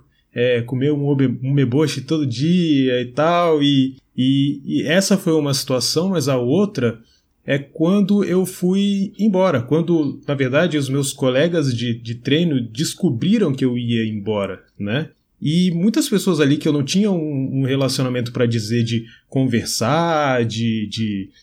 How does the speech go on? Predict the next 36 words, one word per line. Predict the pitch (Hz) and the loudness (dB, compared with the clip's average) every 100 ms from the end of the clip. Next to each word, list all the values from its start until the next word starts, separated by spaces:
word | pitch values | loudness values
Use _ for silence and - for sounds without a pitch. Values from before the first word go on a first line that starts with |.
| _ - | _ -2
ir | 120 | 2
num | 120 | 4
izakaya, | 120 120 120 120 143 147 139 131 120 117 | 2 0 -2 0 2 4 4 4 4 2
nada | 113 110 135 147 | 0 0 0 2
desse | 120 117 - | 0 -2 -6
tipo, | - 202 - 131 - - _ - | 0 0 2 0 -2 -10 _ -4
de | 160 | 0
repente | 226 190 - 165 220 220 | 2 2 0 0 2 0
se | 165 - | -2 -2
mostraram, | 180 160 - 165 160 202 220 226 214 190 - _ _ _ - 165 | 0 0 0 -2 0 0 0 0 0 -2 -6 _ _ _ -14 -6
é, | 151 131 131 131 - _ | 0 2 0 -2 -10 _
pra | 151 143 | 2 4
minha | 156 220 | 4 2
surpresa, | 208 180 - - 156 220 180 | 2 0 -2 -2 0 2 0
como | 165 185 | 0 0
se | 196 | 0
est-, | 170 - - | -2 -4 -6
estivessem | 143 - 156 180 190 | -4 -2 -2 0 0
muito | 185 - | 0 -2
tristes | 170 - 190 262 185 139 | -4 0 2 2 0 -2
por | 147 131 | 0 0
eu | 117 | 2
tá | 117 | 0
indo | 113 113 | 2 0
embora. | 101 104 98 98 - _ _ | -2 -4 -4 -6 -10 _ _
E | 185 | 0
eu, | 240 247 170 | 2 2 2
aquilo, | 170 202 233 226 151 131 - - | 2 2 2 2 0 -6 -12 -16
na | 139 156 139 | -10 -4 0
época, | 131 220 220 139 113 | 2 2 -2 -2 -2
e | 113 117 117 | 0 2 0
por | 113 - | 0 -2
um | 147 | -2
bom | 131 156 185 | 0 0 2
tempo, | 180 180 180 | 0 0 -2
aquilo | - 180 185 156 | -2 0 0 -2